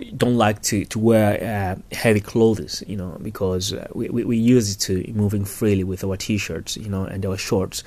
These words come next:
uh, or, um, jeans and trousers. So, uh, people, when, when they're obligated to take heavy clothes because of the weather, which is,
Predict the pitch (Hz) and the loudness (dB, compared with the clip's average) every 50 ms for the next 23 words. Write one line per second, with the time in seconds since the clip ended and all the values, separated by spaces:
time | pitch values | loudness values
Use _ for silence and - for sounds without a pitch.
0 | - - - - - - - - - - - 90 92 92 92 - - 95 95 95 | -12 -20 -18 -18 -20 -20 -20 -20 -20 -14 -6 -2 0 0 0 0 2 2 4 4
1 | 92 - - 95 92 90 87 85 82 - - - - - - - - 110 - 117 | 4 2 2 0 0 0 -2 -4 -6 -8 -12 -8 -6 -6 -4 -4 -4 2 4 6
2 | 117 110 101 98 95 98 92 95 - - 120 117 117 110 98 92 - - - - | 8 8 6 4 2 0 -2 -2 0 4 6 6 6 6 6 2 -2 -6 -8 -8
3 | - - - - 113 104 101 - - 123 110 104 101 95 104 - - - - - | -8 -6 -4 0 2 2 2 2 0 0 2 2 2 2 0 -2 -6 -16 -20 -20
4 | - - - - - - - - - - - - - - - - - - - 151 | -18 -18 -20 -20 -20 -20 -20 -20 -20 -20 -20 -20 -20 -18 -18 -16 -6 0 0 8
5 | - 165 160 - - - - - 254 - 147 131 147 156 165 147 151 147 147 135 | 8 8 8 8 4 -4 -8 -10 -6 2 6 8 8 8 8 8 6 8 8 8
6 | 123 123 127 127 120 120 131 127 127 120 117 - - - - 113 107 104 - - | 8 8 6 4 8 8 8 8 8 4 0 -2 -6 0 2 2 2 2 0 0
7 | 107 104 107 98 95 - - - 110 104 104 101 98 - 104 101 - 98 95 98 | 2 2 2 0 -2 -4 0 4 4 4 4 4 0 -2 -4 -2 -2 0 0 0
8 | 92 - 98 95 104 113 117 117 107 101 95 98 101 101 101 - 98 92 95 - | -2 -4 -4 0 2 4 4 4 2 0 -2 -2 -2 -2 -2 -2 -4 -4 -4 -6